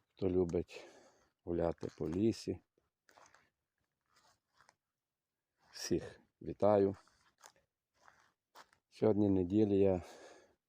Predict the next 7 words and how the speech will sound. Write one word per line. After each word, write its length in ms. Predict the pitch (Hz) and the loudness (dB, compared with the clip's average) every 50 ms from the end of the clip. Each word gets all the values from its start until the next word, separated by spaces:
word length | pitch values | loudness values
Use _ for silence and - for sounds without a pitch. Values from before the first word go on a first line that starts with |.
| _ _ _ _ _ _ _ _ - _ _ _ _ _ _ _ _ _ _ _ _ _ _ _ _ _ _ _ _ _ _ _ _ _ _ _ _ _ - - _ - _ _ _ _ - | _ _ _ _ _ _ _ _ -20 _ _ _ _ _ _ _ _ _ _ _ _ _ _ _ _ _ _ _ _ _ _ _ _ _ _ _ _ _ -20 -20 _ -20 _ _ _ _ -4
подивився 640 | 107 98 95 98 98 104 101 98 87 - - 92 | 0 4 6 6 8 8 6 6 4 0 -2 -4
Facebook, 800 | 92 - - 101 92 92 82 85 87 87 98 107 98 - - - | -2 -2 2 2 2 2 2 -2 -2 0 0 0 0 -2 -8 -8
там 260 | - 98 95 90 87 85 - - - - _ _ _ _ _ _ _ _ _ _ _ _ _ _ - - - _ _ _ _ - | -2 0 0 0 0 -2 -4 -16 -20 -20 _ _ _ _ _ _ _ _ _ _ _ _ _ _ -20 -20 -20 _ _ _ _ -4
дехто 680 | 90 92 107 104 98 - - - - 98 92 90 - - - _ - _ _ _ _ _ _ _ _ _ _ _ _ _ _ _ _ _ - - - - - _ _ _ _ _ | 2 6 6 6 6 4 0 -2 0 0 0 0 -2 -6 -18 _ -20 _ _ _ _ _ _ _ _ _ _ _ _ _ _ _ _ _ -20 -20 -20 -20 -20 _ _ _ _ _
виставив, 920 | - 101 90 90 98 101 101 - - - - 98 95 92 95 98 95 92 90 - - - _ _ _ _ _ _ _ _ _ - | -8 -4 2 4 6 6 6 4 0 -4 -2 0 2 4 6 6 6 6 4 0 -6 -20 _ _ _ _ _ _ _ _ _ -18
що 400 | - - - - - 101 92 82 | -16 -14 -10 -4 0 0 0 0
з-, 240 | - - - - | -2 -6 -18 -20